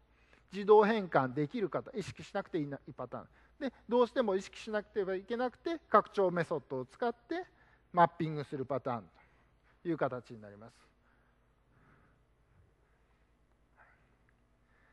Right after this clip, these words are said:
で、ここまでが言語プロジェクションの話です。インターフェースの、えー、橋渡しと型のマッ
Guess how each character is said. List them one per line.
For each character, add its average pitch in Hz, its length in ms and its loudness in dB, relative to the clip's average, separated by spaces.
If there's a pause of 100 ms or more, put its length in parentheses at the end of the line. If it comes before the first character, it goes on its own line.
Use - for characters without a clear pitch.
(680)
で、 320 80 -8
こ - 120 -14
こ 349 140 -6
ま 330 140 8
で 233 100 6
が 202 180 10
言 196 280 10
語 220 120 4
プ 208 120 -2
ロ 208 100 6
ジ 196 80 0
ェ 190 60 2
ク - 60 -14
シ - 100 -10
ョ 127 80 -6
ン 110 40 -14
の 110 80 -12
話 113 320 -16
で 135 140 -14
す。 - 20 -20 (1700)
イ 233 100 -4
ン 220 100 -10
タ 214 140 4
ー 202 40 -2
フ 214 80 -4
ェ 214 60 0
ー 208 100 -6
ス - 60 -16
の、 285 320 0
え 143 480 2 (320)
ー、 160 160 0
橋 170 80 -4
渡 147 240 -2
し - 120 -20
と 233 180 0 (160)
型 208 260 -2
の 202 140 -6
マ 117 120 -6
ッ 113 40 -10